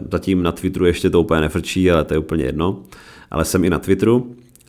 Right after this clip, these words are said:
A, eh, pokud, eh, se vám to líbí natolik, že byste třeba mě chtěli podpořit i finančně, tak samozřejmě můžete,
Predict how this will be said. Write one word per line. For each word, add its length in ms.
A, 560
eh, 180
pokud, 540
eh, 200
se 120
vám 180
to 100
líbí 220
natolik, 320
že 80
byste 200
třeba 260
mě 100
chtěli 160
podpořit 420
i 60
finančně, 400
tak 140
samozřejmě 480
můžete, 480